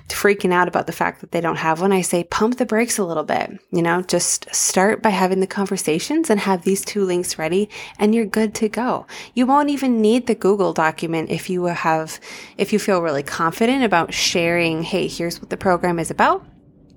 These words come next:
You know, but I find that the Google Doc really helps me to not just ramble on and on and on <laughs> and get to the point quickly.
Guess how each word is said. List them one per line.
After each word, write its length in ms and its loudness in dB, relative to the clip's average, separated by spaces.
You 100 4
know, 160 4
but 400 0
I 100 2
find 280 2
that 100 0
the 80 0
Google 300 0
Doc 260 2
really 160 -2
helps 320 -2
me 140 0
to 160 -8
not 220 -2
just 240 -8
ramble 420 -6
on 240 -2
and 120 -2
on 160 0
and 140 -4
on 240 4
<laughs> 100 0
and 140 0
get 160 0
to 80 0
the 80 -4
point 220 -2
quickly. 360 -2